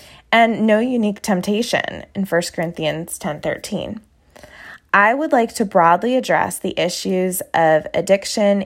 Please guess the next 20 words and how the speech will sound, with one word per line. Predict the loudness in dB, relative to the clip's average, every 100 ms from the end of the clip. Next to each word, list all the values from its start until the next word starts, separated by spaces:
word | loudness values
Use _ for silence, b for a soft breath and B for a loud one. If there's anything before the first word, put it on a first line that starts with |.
| -4
eating | -2 0 0
disorders, | -2 0 4 4 6 4 4 0 -6 -4
drug | 2 2 2
abuse, | -4 -2 -4 -4 -4
and | -2
alcoholism. | -2 -2 -4 -2 -2 -4 -6 -6 -8 -14 b b b b b -4
These | 0 2
are | 2
very | 2 2 4 4 2
real | 2 4 4
struggles | 2 0 4 4 2 2
that | 2
are | 4
not | 2 0 0 0 -4 -8
addressed | -6 0 0 0 -2
often | -2 -2 -2 -2
enough | 0 0 -2 -6
in |
the | -6
church. | -4 -4 -4 -6 -14